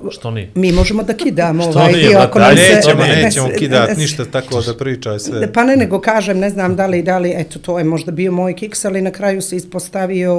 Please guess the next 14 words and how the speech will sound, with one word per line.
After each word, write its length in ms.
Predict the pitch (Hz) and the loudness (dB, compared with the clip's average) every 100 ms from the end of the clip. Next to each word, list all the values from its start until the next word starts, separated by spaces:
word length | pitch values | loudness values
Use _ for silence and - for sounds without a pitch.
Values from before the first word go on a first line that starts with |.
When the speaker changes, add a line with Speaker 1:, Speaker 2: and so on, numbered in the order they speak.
| 175 | -2
Speaker 2:
ovaj, 560 | - 165 165 160 165 165 | -4 -4 -4 -4 -6 -6
eto, 240 | 151 - | -8 -8
ima 240 | 165 139 135 | -6 -6 -6
jedan 360 | 143 151 143 131 | -6 -6 -6 -10
koji 180 | 135 | -12
je 60 | 131 | -10
možda, 260 | 139 131 139 - | -10 -12 -14 -14
da 120 | 143 | -10
i 80 | 147 | -6
može 280 | 151 143 123 | -6 -8 -10
da 100 | 127 | -12
se 220 | - 131 - - - _ _ | -12 -14 -18 -20 -20 _ _
ispriča, 760 | 151 - 165 185 190 220 185 180 | -14 -8 -6 -4 -6 -8 -8 -8
ovaj, 680 | - 175 165 160 160 156 156 | -8 -6 -4 -4 -4 -6 -8